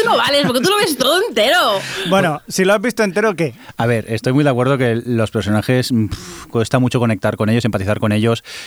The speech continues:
Speaker 3: Eh, hay algunos que son incluso odiosos, pero sí que es verdad que como procedimental del espacio, con una aventurilla por episodio, a mí me funciona. Cada episodio pasa algo, pues, mm,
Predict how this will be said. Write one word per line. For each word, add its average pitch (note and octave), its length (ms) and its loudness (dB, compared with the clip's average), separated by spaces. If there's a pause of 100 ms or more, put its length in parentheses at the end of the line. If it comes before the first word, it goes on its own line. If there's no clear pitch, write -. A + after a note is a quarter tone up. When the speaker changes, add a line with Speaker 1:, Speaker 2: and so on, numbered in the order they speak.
(160)
Speaker 3:
Eh, A2+ 600 2
hay A#2+ 140 0
algunos A#2+ 280 2
que B2+ 100 -2
son G#2+ 140 0
incluso A2 300 -2
odiosos, A2 400 0
pero A2 260 0
sí C#3+ 120 -2
que D#3 60 -2
es C3+ 80 -2
verdad C#3+ 340 2
que A#2 180 -2
como A2+ 460 2
procedimental A2 680 0
del D#3 120 0
espacio, B2 580 -2 (360)
con A#2 200 2
una D3 320 4
aventurilla C3+ 460 2
por A#2 120 -2
episodio, C#3 580 -2 (160)
a G2+ 100 -4
mí A2 140 2
me B2 120 2
funciona. F2 460 -8 (800)
Cada A#2 380 2
episodio A#2 400 -2
pasa B2 360 0
algo, E3+ 300 0
pues, A2+ 320 -4 (320)
mm, C3 480 2